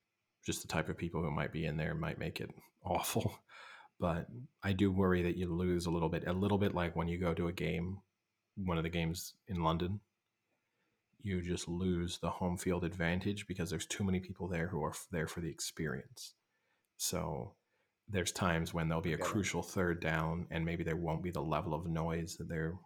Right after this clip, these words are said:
Speaker 1: would be elsewhere because there's so many people who are just, "I went to Vegas and I wanted to go to that stadium and I wanted to go and see a Raiders game." And then I was there and I'm a neutral and I didn't really care that much. And by the fourth quarter, I'd had a few,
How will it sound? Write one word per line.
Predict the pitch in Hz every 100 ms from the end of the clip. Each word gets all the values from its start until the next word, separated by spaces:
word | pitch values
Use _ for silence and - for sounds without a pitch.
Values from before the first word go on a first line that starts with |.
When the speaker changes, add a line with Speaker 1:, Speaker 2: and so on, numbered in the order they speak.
| -
Speaker 1:
would | 92 87
be | 85 85
elsewhere | 85 82 - 80 85 98 104 _
because | 85 80 80
there's | - -
so | - 87
many | 80
people | 80 87 -
who | 82 85
are | 80
just, | 80 80 - - - _
"I | 92
went | 95 92
to | 92
Vegas | 123 117 80 -
and |
I | 80
wanted | 80 80 90
to | 87
go | 85
to | 85 87
that | 85 85
stadium | - - 107 85 73
and | -
I |
wanted | 82 78 78 80
to |
go | 82 82
and | 87
see | -
a | 85
Raiders | 87 95 80 -
game." | 78 80 - - - - _
And | 92
then | 87
I |
was | 82 98
there | 87 82
and | 80 80 - - _ _ _ _
I'm | 92
a | 87
neutral | 90 85 - 85
and | 78
I |
didn't | 80 80
really | 69 78
care | - - 78
that | 76
much. | 80 82 -
And | 73 73 95 _
by | 85
the | 76
fourth | - 78 -
quarter, | - 90 80
I'd | 78
had | 82
a | 78
few, | - 80